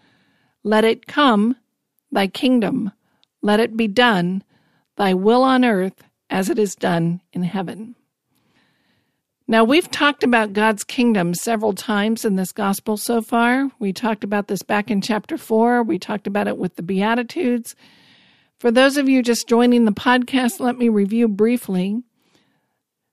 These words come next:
The Old Testament promises that a day is coming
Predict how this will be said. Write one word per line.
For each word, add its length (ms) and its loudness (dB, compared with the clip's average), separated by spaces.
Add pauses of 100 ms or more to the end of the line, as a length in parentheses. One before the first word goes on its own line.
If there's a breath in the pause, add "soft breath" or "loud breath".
The 120 2
Old 300 2
Testament 600 0
promises 720 0
that 140 0
a 80 4
day 260 2
is 160 0
coming 600 0